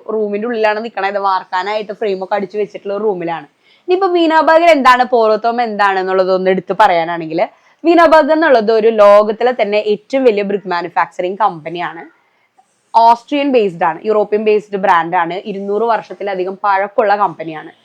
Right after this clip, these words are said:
ഇതിൽ കംപ്ലീറ്റ്ലി ഓട്ടോമാറ്റിക് ആയിട്ടുള്ള പ്ലാന്റിൽ ഹൈ ടെമ്പറേച്ചറിൽ, അതായത് ഒരു നയൻ ഹൺഡ്രഡ് ഡിഗ്രിയിൽ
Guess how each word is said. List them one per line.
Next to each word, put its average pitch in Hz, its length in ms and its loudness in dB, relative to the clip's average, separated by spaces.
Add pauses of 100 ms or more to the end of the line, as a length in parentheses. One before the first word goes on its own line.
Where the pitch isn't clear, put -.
(360)
ഇതിൽ 320 140 2 (160)
കംപ്ലീറ്റ്ലി 302 560 0 (120)
ഓട്ടോമാറ്റിക് 214 640 2
ആയിട്ടുള്ള 202 280 0 (120)
പ്ലാന്റിൽ 175 520 2 (180)
ഹൈ 247 160 6 (160)
ടെമ്പറേച്ചറിൽ, 190 580 0 (400)
അതായത് 220 300 4
ഒരു 254 140 2
നയൻ 220 240 0
ഹൺഡ്രഡ് 240 280 -4
ഡിഗ്രിയിൽ 214 320 -4